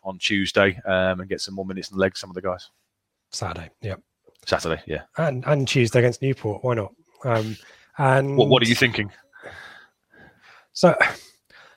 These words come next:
Speaker 2: crosses
Speaker 1: Boo,
Speaker 2: arms.
Speaker 1: negative.
Speaker 2: No, I'm not gonna lose. I'm not predicting a defeat. I'm predict-, I'm gonna predict a one nil home win. The reason for it is because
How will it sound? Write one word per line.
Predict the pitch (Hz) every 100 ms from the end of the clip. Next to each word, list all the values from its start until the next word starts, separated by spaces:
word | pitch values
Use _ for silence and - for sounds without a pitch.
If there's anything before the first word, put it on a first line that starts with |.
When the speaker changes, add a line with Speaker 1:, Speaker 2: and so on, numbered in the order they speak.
| _ _ _ _ _ _ - - - - - - - _ _ _ _ -
Speaker 2:
crosses | 120 - 147
Speaker 1:
Boo, | 156 156 147
Speaker 2:
arms. | 131 131
Speaker 1:
negative. | 143 139 - 127 104 - -
Speaker 2:
No, | 226
I'm | 202
not | 247
gonna | 220 175
lose. | 170 131 107 110
I'm | 170
not | 185
predicting | 151 139 120 120
a |
defeat. | 110 - 117 - - -
I'm | 165
predict-, | 185 175 165
I'm | 165
gonna | 170 151
predict | 156 165 156
a |
one | 143 139
nil | 135 120 110 113 _ _ _ _ _
home | - 120 110
win. | 101 104 104 _ _ - _ _ _
The | 139
reason | 139 151 131 139 123
for | - 143 127 110
it | 113
is | 123
because | - - 131 107 -